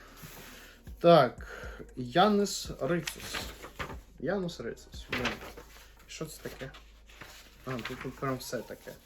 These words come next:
Антуан де Сент-Екзюпер.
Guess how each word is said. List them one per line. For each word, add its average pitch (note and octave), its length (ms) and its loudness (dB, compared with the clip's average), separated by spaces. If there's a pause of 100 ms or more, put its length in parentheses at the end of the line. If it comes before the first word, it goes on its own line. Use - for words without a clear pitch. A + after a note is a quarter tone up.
(3000)
Антуан F#3+ 720 6
де F3 180 2
Сент-Екзюпер. D3 1500 0